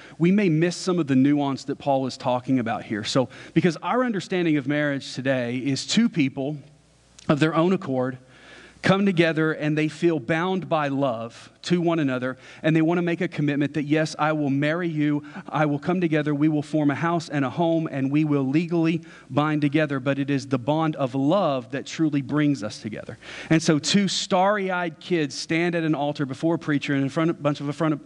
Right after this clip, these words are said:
uh, a bunch of a lot of guests, and they take these vows that you take this man and you take this woman as your lawfully wedded bride or husband till death do you part. And we're not thinking about the binding of the law because the bond of love is so strong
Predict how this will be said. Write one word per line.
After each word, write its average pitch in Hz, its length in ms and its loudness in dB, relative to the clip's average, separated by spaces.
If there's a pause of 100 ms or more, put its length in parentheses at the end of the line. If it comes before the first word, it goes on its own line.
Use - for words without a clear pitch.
uh, 131 160 -2 (140)
a - 40 -10
bunch 143 220 0
of 131 80 -2
a 131 40 -2
lot 139 180 2
of 151 80 -8
guests, 131 320 -4 (260)
and 160 160 4
they 139 80 2
take 185 240 0
these 185 200 -2
vows 139 380 0 (220)
that 127 140 2
you 175 160 0
take 190 280 0
this 180 220 -2
man 165 260 2
and 139 120 2
you 175 100 0
take 175 240 -2
this 175 180 -2
woman 156 460 0 (140)
as 135 100 0
your 143 100 2
lawfully 160 440 0
wedded 160 260 0
bride 147 260 0
or 156 100 -4
husband 139 440 -2
till 131 320 -2
death 147 500 0
do 147 140 2
you 135 220 2
part. 131 320 0 (240)
And 135 120 2
we're 131 140 2
not 170 320 2
thinking 180 480 0
about 151 480 -2
the 143 160 2
binding 165 760 0
of 156 120 0
the 147 80 -2
law 147 240 0
because 131 300 -4
the 143 100 -6
bond 147 320 0
of 131 140 -6
love 160 240 0
is 131 80 -6
so 143 180 -2
strong 151 460 0